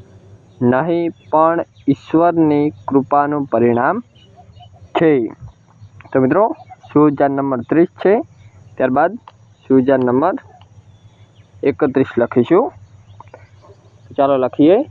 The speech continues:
જ્યાં તમારું,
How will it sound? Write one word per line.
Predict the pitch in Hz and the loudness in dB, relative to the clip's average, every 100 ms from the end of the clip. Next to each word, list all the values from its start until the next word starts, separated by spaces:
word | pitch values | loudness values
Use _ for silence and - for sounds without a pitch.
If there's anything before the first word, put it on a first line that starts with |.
| - _ - _ _ - - _ - _ - - _ - _ _ - - - - - | -16 _ -20 _ _ -20 -20 _ -20 _ -20 -20 _ -20 _ _ -20 -20 -20 -20 -12
જ્યાં | 120 120 131 147 165 165 165 - | -10 -2 0 2 0 -2 -6 -8
તમારું, | 135 143 170 175 147 127 135 | -2 0 0 0 0 0 0